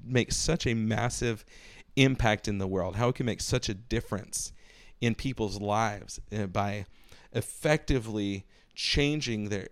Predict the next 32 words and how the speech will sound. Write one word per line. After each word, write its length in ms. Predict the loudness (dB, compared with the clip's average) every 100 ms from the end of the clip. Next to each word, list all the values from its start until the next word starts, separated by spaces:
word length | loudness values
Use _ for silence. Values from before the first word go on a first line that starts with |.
| -8
everything 580 | 2 2 4 0 0 -2
that 80 | -2
has 220 | -2 -2
to 60 | -2
do 80 | -4
with 100 | -2
their 120 | -4
living 360 | -2 -2 -2
environment, 520 | -4 -6 -6 -6 -10 -10
their 100 | -6
living 320 | -2 -2 -4
space. 260 | -8 -12
They're 140 | -10 -8
gonna 180 | -6 -4
sleep 440 | -4 -6 -8 -2
better. 140 | 0
They're 200 | 0 -6
gonna 240 | -4 -2 -2
breathe 500 | -4 -6 -2 -2 -2
better. 320 | -4 -4 -10 -18 -20 -20 -14
They're 140 | -2 0
gonna 340 | 2 2 0 -4
have 240 | -4 -2 -2
more, 360 | 0 2 2 -2 -4
more 240 | 2 4
cash 420 | 10 8 8 0
flow 240 | 0 2 2
to, 220 | 2 -4 -6 -10 -10
to 280 | -2 -2 -2
be 240 | -2 0
able 240 | 2 2 2
to 340 | 4 6 4